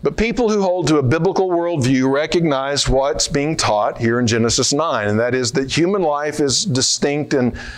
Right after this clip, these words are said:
elevated because we reflect the image and the glory of God himself. And so to attack, to diminish, or to take the life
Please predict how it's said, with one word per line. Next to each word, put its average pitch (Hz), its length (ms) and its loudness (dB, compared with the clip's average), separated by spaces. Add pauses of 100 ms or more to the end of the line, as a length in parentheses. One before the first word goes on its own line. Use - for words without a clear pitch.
(220)
elevated 131 840 0 (300)
because 139 800 0
we 151 220 0
reflect 131 580 -2
the 147 160 -2 (260)
image 131 360 0
and 143 100 0
the 135 60 0
glory 113 540 0 (120)
of 110 180 -2
God 110 240 0
himself. 120 760 -2 (720)
And 147 80 -2
so 190 120 2
to 170 340 -2
attack, 208 760 -4 (680)
to 143 100 2
diminish, 139 880 0 (600)
or 131 80 2
to 123 100 0
take 185 440 -2
the 160 100 0
life 135 720 -2